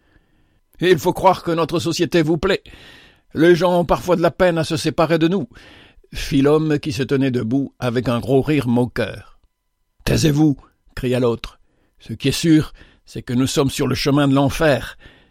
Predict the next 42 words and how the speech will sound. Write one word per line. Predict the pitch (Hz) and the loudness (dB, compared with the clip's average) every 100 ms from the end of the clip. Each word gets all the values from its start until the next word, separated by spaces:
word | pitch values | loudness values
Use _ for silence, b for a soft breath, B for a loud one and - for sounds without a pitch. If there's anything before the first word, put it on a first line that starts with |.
| b | b
et | 131 | -18
que | - 123 | -8 -2
nous | 131 123 | 0 2
avons | 131 135 | 0 0
besoin | 127 131 139 135 | 0 0 2 2
d'une | 127 | 2
meilleure | 127 135 143 | 2 2 2
compagnie | - 139 131 131 147 | 0 -2 0 0 0
que | 120 | 0
la | 127 131 | 0 2
nôtre, | 131 98 - - - | 0 -2 -10 -18 -10
et | 117 | -8
celle | - 120 | -4 -2
du | 117 131 | 0 2
diable. » « | 123 98 101 101 - _ _ _ _ _ _ _ _ _ _ _ _ _ _ | 2 -2 -6 -14 -18 _ _ _ _ _ _ _ _ _ _ _ _ _ _
Si | - 208 | -2 0
vous | 185 | 2
me | 185 | 2
laissiez | 175 160 - 151 | 4 2 0 0
essayer | 135 135 131 135 | 0 2 2 2
de | 127 | 2
vous | 113 120 123 | 0 0 0
aider », | 120 113 95 - _ _ - | 0 -2 -4 -10 _ _ -10
dit | 113 | -4
l'évêque | 120 123 120 131 - | 0 0 0 -2 -4
d'une | 117 104 | -6 -4
voix | 107 107 101 | -4 -4 -4
cordiale. | 104 98 95 90 90 107 - _ _ b b b b b | -6 -6 -8 -8 -10 -14 -20 _ _ b b b b b
L'homme | 131 156 165 160 | 2 4 4 0
assis | 139 120 135 | -2 -4 -4
sur | - 117 | -4 -2
la | 110 | -4
pierre | - 135 135 | 0 0 2
resta | 110 104 110 - 120 | 0 -2 -4 -2 -2
un | 113 | 0
moment | 110 110 101 | 0 0 -2
silencieux, | - 113 110 110 - 139 135 b b b b b b | -6 -6 -4 -6 0 0 0 b b b b b b
puis | 160 156 | -2 0
se | 165 | 0
décida | 143 147 147 147 139 | 0 0 0 0 0
à | |
parler. « | 113 120 107 98 90 | 0 -4 -4 -8 -12